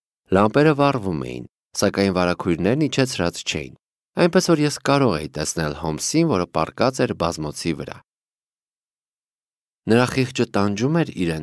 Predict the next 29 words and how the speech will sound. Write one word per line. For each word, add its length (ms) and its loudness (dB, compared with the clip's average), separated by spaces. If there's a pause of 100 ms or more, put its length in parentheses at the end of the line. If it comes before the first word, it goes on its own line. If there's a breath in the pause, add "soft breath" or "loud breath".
այդպիսի 520 -6
դեր 220 -8
խաղալու 460 -4
համար, 280 -10
թե 200 -6
ոչ, 220 -2 (160)
չգիտեմ, 580 -4 (320)
բայց 180 2
ես 140 0
կյանքումս 580 0
երբեք 400 -2
ավելի 300 -2
խոր 300 0
ամոթ 280 -4
չէի 300 0
զգացել, 500 0
քան 360 -2
այն 240 -2
րոպեներին, 680 -2 (340)
երբ 220 4
այդ 140 0
չքնաղ 480 -4
կինը, 320 0 (300)
որի 200 0
դեմ 280 0
ուղղված 520 -2
դավադրությանը 800 -2
ես 280 -2 (140)
ևս 360 -2